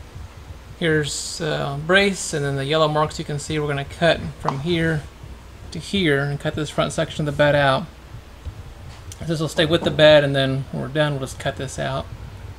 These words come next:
And then same with the rear, piece of scrap metal. Um, if you guys are interested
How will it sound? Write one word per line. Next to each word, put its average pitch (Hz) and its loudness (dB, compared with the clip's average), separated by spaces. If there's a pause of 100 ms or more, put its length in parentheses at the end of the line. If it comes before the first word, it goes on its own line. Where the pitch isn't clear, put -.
(160)
And 135 -6
then 127 -6
same 170 0
with 160 -4
the 156 -2
rear, 185 2 (160)
piece - -10
of - -14
scrap 170 -2
metal. 175 -2 (1000)
Um, 135 -2 (1300)
if 160 0
you 170 2
guys 160 6
are 143 4
interested 214 4